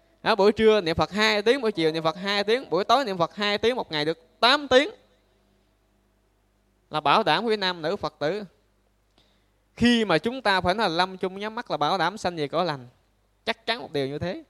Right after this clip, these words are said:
Cõi Phật thì không dám nói, nhưng mà cõi lành thì sẽ có. Phải không các Phật tử? Cõi Phật thì không dám nói, nhưng mà cõi lành sẽ có. Còn ở độ tuổi trung niên của mấy cô, mấy anh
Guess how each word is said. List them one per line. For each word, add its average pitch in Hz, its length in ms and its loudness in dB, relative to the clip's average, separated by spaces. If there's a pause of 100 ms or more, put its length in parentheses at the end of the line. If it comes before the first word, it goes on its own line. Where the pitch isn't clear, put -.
(340)
Cõi 170 160 2
Phật 170 200 -2
thì 151 60 -4
không 151 120 -4
dám 196 140 -4
nói, 208 200 -2
nhưng 185 80 -4
mà 156 40 -6
cõi 190 220 2
lành 160 200 6
thì 139 80 -6
sẽ 156 140 0
có. 214 340 0 (840)
Phải 175 120 0
không 196 120 2
các 208 100 -4
Phật 175 140 -2
tử? 196 220 2 (500)
Cõi 202 180 6
Phật 165 240 0
thì 196 100 0
không 202 160 4
dám 233 180 -2
nói, 285 340 2 (460)
nhưng 214 140 -2
mà 190 80 0
cõi 202 400 6
lành 196 300 6
sẽ 165 180 0
có. 220 280 -2 (2000)
Còn 175 240 6
ở 180 240 6
độ 180 220 6
tuổi 190 220 4
trung 226 220 2
niên 220 260 4
của 190 360 8
mấy 247 140 0
cô, 226 480 8
mấy 226 120 -4
anh 220 300 2